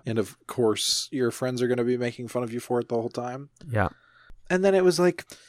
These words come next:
Speaker 1: the crush was kinda sweet, but also, I think, played into, played into her scenes with Nick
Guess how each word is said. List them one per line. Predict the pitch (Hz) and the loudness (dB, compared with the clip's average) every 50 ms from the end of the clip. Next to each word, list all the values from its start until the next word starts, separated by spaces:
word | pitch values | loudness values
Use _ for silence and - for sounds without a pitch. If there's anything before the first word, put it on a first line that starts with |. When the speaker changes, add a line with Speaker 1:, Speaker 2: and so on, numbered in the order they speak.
| _ - | _ 4
Speaker 1:
the | 139 147 | 4 6
crush | - - 175 170 - - | 10 10 10 10 10 8
was | 175 - | 6 6
kinda | - - 180 170 165 156 | 8 6 6 8 8 8
sweet, | - - - 156 156 180 214 220 123 | 6 6 8 8 8 8 8 6 4
but | 120 147 127 - - | 6 6 6 6 4
also, | - 123 127 135 131 - - 151 139 131 127 127 127 127 127 127 131 127 - - | 4 6 6 8 8 8 12 12 12 12 12 12 12 12 12 12 12 10 6 2
I | - - 135 | 2 2 4
think, | 131 - 143 127 113 - - _ | 8 8 8 8 8 6 0 _
played | - - - - 117 117 117 113 113 117 117 117 113 120 | -8 -2 4 6 8 10 12 12 12 12 12 10 10 8
into, | 107 107 104 107 110 110 - - - 117 110 107 104 98 98 98 95 98 - - _ - - - - - - - - _ _ - - | 8 6 4 2 0 0 2 4 6 8 8 8 8 6 6 4 2 2 -2 -8 _ -20 -20 -20 -20 -20 -20 -20 -20 _ _ -10 0
played | - - 147 151 165 160 | 8 12 12 12 12 12
into | 160 156 151 135 139 120 | 12 10 10 10 10 10
her | 113 127 123 110 | 12 12 10 10
scenes | - - - 127 123 117 113 110 104 101 | 10 8 6 6 6 4 4 2 2 4
with | 107 101 98 - - | 4 4 4 2 -4
Nick | 101 98 98 101 110 131 - - - - | -6 -4 0 2 2 2 0 -2 -10 -12